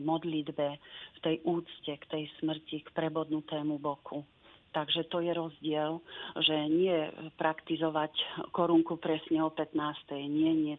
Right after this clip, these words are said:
to je čas na tú úctu, eh, k jeho smrti. Takže pätnásta hodina je hodina milosrdenstva.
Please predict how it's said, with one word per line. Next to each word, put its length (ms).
to 80
je 240
čas 320
na 320
tú 240
úctu, 560
eh, 560
k 240
jeho 160
smrti. 480
Takže 400
pätnásta 640
hodina 560
je 400
hodina 560
milosrdenstva. 960